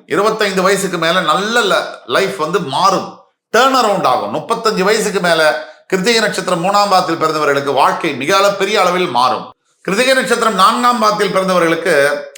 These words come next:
சில தேவையில்லாத குணாதிசயங்கள் வரும். பொய் சொல்லணும்னு நினைக்க மாட்டீங்க, ஆனா அவங்க நினை-, பொய் சொல்றதுக்கு உங்களை உள்ளேந்து தூண்டும். எதையாவது எடுத்துடலாமா மத்தவங்களுக்கு தெரியாம அப்படிங்கிற சில மாறுபட்ட குணாதிசயங்கள் இருக்கும்.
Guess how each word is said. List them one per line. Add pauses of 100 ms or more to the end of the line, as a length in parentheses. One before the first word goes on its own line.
(180)
சில (120)
தேவையில்லாத
குணாதிசயங்கள்
வரும். (920)
பொய் (140)
சொல்லணும்னு
நினைக்க
மாட்டீங்க, (160)
ஆனா
அவங்க
நினை-, (140)
பொய்
சொல்றதுக்கு
உங்களை
உள்ளேந்து
தூண்டும். (1120)
எதையாவது
எடுத்துடலாமா (360)
மத்தவங்களுக்கு
தெரியாம (180)
அப்படிங்கிற (220)
சில (500)
மாறுபட்ட
குணாதிசயங்கள்
இருக்கும்.